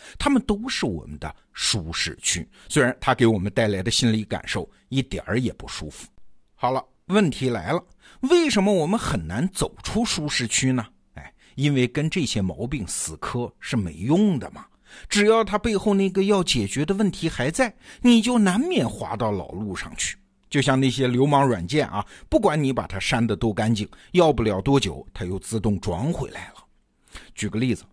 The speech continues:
暴饮暴食啊，很多人是为了应对焦虑啊。好了，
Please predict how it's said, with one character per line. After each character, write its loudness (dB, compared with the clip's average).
暴 8
饮 -8
暴 0
食 -4
啊， -8
很 0
多 0
人 2
是 -4
为 -2
了 -2
应 2
对 -4
焦 2
虑 0
啊。 -14
好 2
了， 4